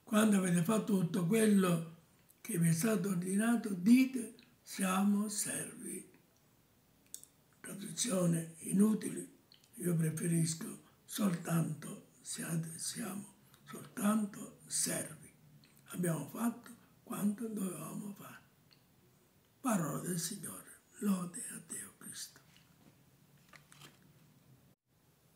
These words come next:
Vorrei spiegarmi e spiegare perché preferisco la traduzione in lingua corrente italiana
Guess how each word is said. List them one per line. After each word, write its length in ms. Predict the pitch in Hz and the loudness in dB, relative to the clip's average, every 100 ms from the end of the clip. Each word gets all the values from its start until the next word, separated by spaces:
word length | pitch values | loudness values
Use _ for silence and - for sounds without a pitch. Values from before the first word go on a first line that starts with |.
| _ _ _ _ - - - - - _ - | _ _ _ _ -20 -20 -20 -20 -20 _ -6
Vorrei 1000 | 262 208 196 175 165 151 - - 202 - - _ _ _ | 4 8 8 8 6 4 2 -4 -8 -8 -16 _ _ _
spiegarmi 1300 | - - - 208 190 165 160 147 147 143 151 165 160 160 - | -6 -6 4 6 8 8 6 2 0 -2 2 2 2 -2 -10
e 120 | 202 | -8
spiegare 880 | 202 - 180 160 - - - - - - _ _ _ _ _ _ _ _ - | -6 -2 -2 -2 -4 -4 -4 -6 -8 -16 _ _ _ _ _ _ _ _ -8
perché 380 | - 175 165 180 | 0 0 2 2
preferisco 840 | 202 180 165 180 185 170 - - | 2 0 0 0 2 2 0 0
la 240 | 175 170 165 | 0 4 4
traduzione 1080 | 208 180 156 156 - 180 190 165 147 - - - - - _ | 4 0 0 0 2 2 4 4 2 -2 -12 -20 -20 -20 _
in 140 | - 160 | 0 4
lingua 420 | 165 170 156 156 | 6 6 4 2
corrente 600 | 156 160 156 165 143 - | 0 2 4 4 2 0
italiana 800 | 165 165 175 147 - - - - | -4 -4 -2 -2 -4 -4 -8 -12